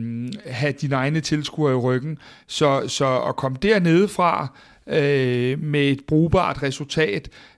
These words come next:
er, er jo lige pludselig en helt anden dimension også. Øh, så den hjemmekamp, vi får, der, der kan man sige, der skal vi i den grad have et resultat, og så skal vi have lukket folk herind, fordi, øh, øh, det, det, det er, det er definerende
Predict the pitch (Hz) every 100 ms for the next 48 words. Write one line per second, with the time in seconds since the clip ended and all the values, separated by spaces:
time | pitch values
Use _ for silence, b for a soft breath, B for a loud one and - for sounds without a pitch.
0 | - - 143 135 - 147 147 165 170 165
1 | 170 156 175 143 151 160 156 143 - 170
2 | 170 143 139 139 - 147 147 131 135 -
3 | 135 147 185 160 151 160 190 160 151 143
4 | 156 151 - 165 170 - B B B -
5 | 160 160 151 139 147 156 156 139 156 147
6 | 139 - 143 147 139 - 175 220 156 151
7 | 143 147 165 185 147 135 139 156 156 160
8 | 131 135 147 143 139 135 131 123 - 156
9 | - 151 151 165 _ B B B - 135
10 | 151 147 139 123 127 135 135 131 135 131
11 | 160 143 156 151 143 147 147 143 143 147
12 | 143 151 143 160 151 170 196 180 165